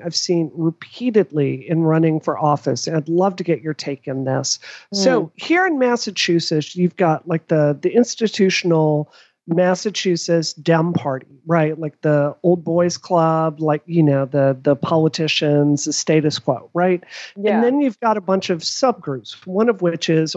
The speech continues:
Speaker 1: orma, uh, Our Revolution Massachusetts, which is Bernie's group.
Speaker 2: Yeah.
Speaker 1: And a comment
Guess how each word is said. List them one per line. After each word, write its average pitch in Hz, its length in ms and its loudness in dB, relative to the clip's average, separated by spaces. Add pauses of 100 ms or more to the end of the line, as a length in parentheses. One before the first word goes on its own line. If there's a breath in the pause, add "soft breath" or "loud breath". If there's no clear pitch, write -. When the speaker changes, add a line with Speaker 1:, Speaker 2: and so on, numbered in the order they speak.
(140)
Speaker 1:
orma, 170 520 0
uh, 160 300 0
Our 185 140 2
Revolution 165 840 2
Massachusetts, 165 920 0
which 160 220 0
is 147 120 -4
Bernie's 170 600 0
group. 147 340 0 (420 loud breath)
Speaker 2:
Yeah. 233 180 4
Speaker 1:
And 247 100 2
a 175 180 -4
comment 320 720 -2